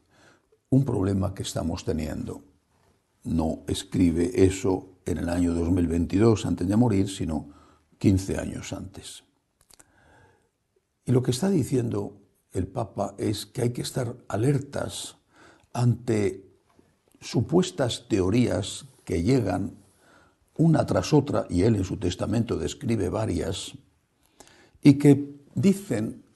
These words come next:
de una manera o de otra, según cada teoría, una cosa u otra, pero dicen en el fondo todas lo mismo. Jesucristo no es de fiar, Jesucristo estaba sometido a su cultura,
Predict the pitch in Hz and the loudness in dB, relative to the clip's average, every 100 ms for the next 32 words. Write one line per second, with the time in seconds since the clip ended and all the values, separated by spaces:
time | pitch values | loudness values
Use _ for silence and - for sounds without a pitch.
0 | _ _ _ - 90 87 110 113 92 92 | _ _ _ -12 -2 2 4 2 0 2
1 | 113 117 87 85 107 135 - - - - | 4 4 0 2 4 4 2 -6 -8 -4
2 | 90 - 90 85 80 87 98 120 - 107 | 0 0 0 -2 0 2 4 4 4 2
3 | 85 - 123 110 92 104 - 101 - 113 | 0 -4 -4 -2 -2 -4 -4 -8 -2 0
4 | 110 175 - 98 92 135 131 95 - 104 | 4 4 4 -2 0 2 2 0 -2 -2
5 | 98 98 - 107 92 95 - 82 76 - | -2 -2 -4 -4 -2 -4 -4 -6 -6 -8
6 | - 98 - _ _ _ _ _ _ _ | -12 -16 -20 _ _ _ _ _ _ _
7 | - 123 123 - 156 - - - - - | 0 0 2 0 0 -2 -4 -6 -6 -10
8 | - _ _ _ _ _ 110 104 98 85 | -20 _ _ _ _ _ -2 0 0 0
9 | 80 - 95 117 - - _ _ _ _ | -4 -2 -2 -2 -4 -12 _ _ _ _
10 | _ _ _ _ _ _ _ _ _ - | _ _ _ _ _ _ _ _ _ -2
11 | 123 120 143 135 - 123 98 - - _ | 0 2 2 2 0 -2 -2 -4 -12 _
12 | _ _ _ - 101 120 107 - 92 87 | _ _ _ -4 -2 0 -2 0 0 2
13 | 143 135 101 123 110 82 82 120 135 - | 6 6 6 -2 -4 -4 0 0 0 -4